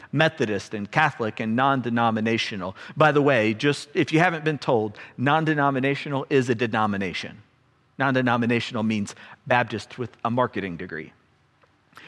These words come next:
There were other less organized factions, though.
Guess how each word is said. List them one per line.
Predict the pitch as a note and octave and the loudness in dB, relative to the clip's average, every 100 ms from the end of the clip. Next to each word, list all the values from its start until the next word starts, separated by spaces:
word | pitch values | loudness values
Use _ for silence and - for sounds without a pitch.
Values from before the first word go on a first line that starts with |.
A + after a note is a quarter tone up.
| - | 2
There | E3 | 4
were | F#3 G3 | 4 6
other | G3 F#3 C3+ C#3+ - - | 6 6 4 2 -6 -12
less | C#3 E3 A#3 - - | -6 2 2 2 0
organized | A#2+ G#2+ G2 F#2 F#2+ | 0 0 -2 -2 -4
factions, | - E2 - G2+ F2 - | -4 -4 -4 -12 -14 -10
though. | F#2+ E2 G2 | -12 -12 -16